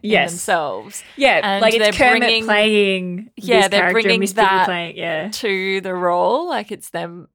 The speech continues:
Speaker 1: yeah, and so they still have a lot of the same mannerisms and a lot of the, like,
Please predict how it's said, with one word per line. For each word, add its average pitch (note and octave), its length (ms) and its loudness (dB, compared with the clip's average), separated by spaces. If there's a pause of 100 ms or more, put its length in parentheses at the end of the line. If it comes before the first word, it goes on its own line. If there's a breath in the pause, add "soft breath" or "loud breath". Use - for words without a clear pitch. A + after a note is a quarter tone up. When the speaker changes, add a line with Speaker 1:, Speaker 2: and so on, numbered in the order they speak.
Speaker 1:
yeah, F3+ 360 -4
and F#3+ 120 -12
so G#3 120 -12
they G3 120 -8
still G3+ 280 -6
have G3+ 180 -6
a G3+ 40 -4
lot F#3 180 -4
of F3 80 -12
the G#3 80 -10
same F#3 280 -10
mannerisms F3+ 760 -8
and F#3 100 -12
a F3+ 80 -6
lot F3+ 160 -6
of F3 140 -8
the, F#3+ 120 -6
like, E3 320 -4